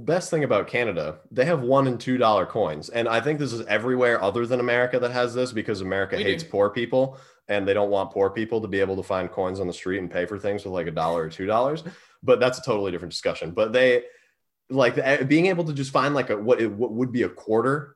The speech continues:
Speaker 1: but have it be worth two dollars, like, that's insane. You could be, like, ten years old, find five of those things, and you are rich walking into the gas station to go get candy.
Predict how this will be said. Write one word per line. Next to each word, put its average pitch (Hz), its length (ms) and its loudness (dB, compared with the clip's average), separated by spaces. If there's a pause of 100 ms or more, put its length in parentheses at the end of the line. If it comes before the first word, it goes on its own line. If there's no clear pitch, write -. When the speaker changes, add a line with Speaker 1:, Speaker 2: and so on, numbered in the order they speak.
Speaker 1:
but 110 180 0
have 120 160 0
it 107 80 -6
be 127 80 0
worth 123 300 -2
two 143 200 0
dollars, 131 520 4
like, 110 120 -2
that's 170 220 -2
insane. 156 480 0
You 110 100 -2
could 143 140 -2
be, 160 80 4
like, 123 220 2
ten 135 200 0
years 131 200 2
old, 131 260 2
find 120 260 2
five 113 240 2
of 135 80 -2
those 139 200 -2
things, 139 240 -2
and 123 180 -8
you 147 160 4
are 117 160 4
rich 107 380 0
walking 101 320 0
into 95 160 -2
the 87 80 -8
gas 92 280 0
station 87 340 -4
to 87 40 -4
go 87 160 -2
get 80 160 -10
candy. 80 400 -6